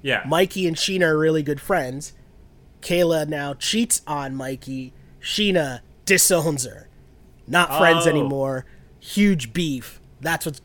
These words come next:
Speaker 2: happened in real life. But yeah. So anyways.
Speaker 1: Good background. I didn't know that.
Speaker 2: Yeah. So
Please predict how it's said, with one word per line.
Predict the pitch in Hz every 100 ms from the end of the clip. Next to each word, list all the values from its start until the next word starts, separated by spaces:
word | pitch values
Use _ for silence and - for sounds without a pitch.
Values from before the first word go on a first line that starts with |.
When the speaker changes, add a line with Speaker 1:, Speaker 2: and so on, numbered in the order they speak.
| 120
Speaker 2:
happened | - 165 - 147 139 147
in | 160 143
real | 147 143
life. | 127 120 - - - - - - - - - -
But | 160 151
yeah. | 151 - - - - - - -
So | - 233
anyways. | 240 180 107 98
Speaker 1:
Good | 202
background. | 196 156 - 131 104 101
I |
didn't | 151 170
know | 147 220
that. | 117 87 151
Speaker 2:
Yeah. | 170 175 - -
So | - - 185 180 175